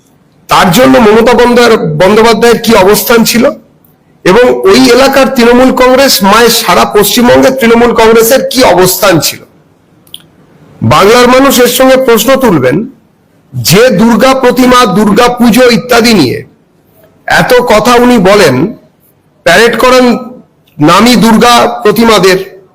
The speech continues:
উদ্যোক্তাদের রেড রোডে, সেইখানে দাঁড়িয়ে মমতা বন্দ্যোপাধ্যায়, আজকে বলতে হবে মমতা বন্দ্যোপাধ্যায়কে বাংলার মানুষের কাছে যে যারা দুর্গাপুজো করে এবং দুর্গাপুজো করাকে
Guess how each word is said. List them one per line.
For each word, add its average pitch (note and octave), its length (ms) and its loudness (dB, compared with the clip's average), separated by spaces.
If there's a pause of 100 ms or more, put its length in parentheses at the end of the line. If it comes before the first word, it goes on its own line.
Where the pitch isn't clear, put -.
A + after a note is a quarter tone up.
উদ্যোক্তাদের F#3+ 880 -2 (1200)
রেড F#3 300 0
রোডে, D3+ 260 0 (960)
সেইখানে B3+ 520 0
দাঁড়িয়ে C4 320 2
মমতা A#3 420 2
বন্দ্যোপাধ্যায়, C4 680 2
আজকে F#3 420 -2
বলতে G#3+ 300 0
হবে A3 220 2
মমতা G3 320 0
বন্দ্যোপাধ্যায়কে F3 760 -2 (440)
বাংলার F#3+ 380 0
মানুষের G3 400 0
কাছে - 340 -4 (640)
যে G3+ 180 0
যারা F3+ 460 0
দুর্গাপুজো B3+ 760 0
করে F#3+ 640 0 (520)
এবং G3 240 0
দুর্গাপুজো A#3 760 0
করাকে A#3+ 600 0